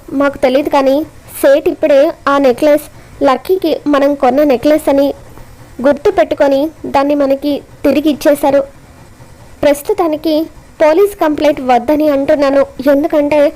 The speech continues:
ఒకవేళ అది మన ఇంట్లో వాళ్ళ పని అయ్యి ఉంటే ఇంటి పరువు అనవసరంగా పోతుంది" అని చెప్పి మిత్ర అంటూ ఉంటే, "నువ్వు కరెక్ట్ నిర్ణయం తీసుకున్నావు మిత్ర, నువ్వు ఇంటికి రా, ఇంటికి వచ్చిన తర్వాత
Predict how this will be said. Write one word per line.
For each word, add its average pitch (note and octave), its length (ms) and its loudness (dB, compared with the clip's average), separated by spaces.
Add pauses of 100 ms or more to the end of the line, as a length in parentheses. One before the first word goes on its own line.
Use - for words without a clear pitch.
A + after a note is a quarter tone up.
(300)
ఒకవేళ C4+ 380 2
అది C4+ 380 -2
మన C4 180 0
ఇంట్లో C4 380 0
వాళ్ళ C#4+ 220 2
పని B3+ 260 0
అయ్యి C#4+ 180 2
ఉంటే C#4 280 2 (840)
ఇంటి E4 240 2
పరువు E4 280 0
అనవసరంగా C#4+ 680 0
పోతుంది" C#4+ 580 0
అని C#4+ 160 -4 (100)
చెప్పి C#4+ 280 0
మిత్ర D4 340 0
అంటూ C#4 360 2
ఉంటే, C#4 320 2 (140)
"నువ్వు D4 340 2 (480)
కరెక్ట్ F4+ 380 0
నిర్ణయం D4 420 2
తీసుకున్నావు C#4+ 600 0
మిత్ర, C4 380 0 (1200)
నువ్వు C#4+ 420 2
ఇంటికి D4 300 2
రా, C#4+ 180 0 (160)
ఇంటికి D4+ 280 0
వచ్చిన D#4 260 0
తర్వాత C4+ 360 0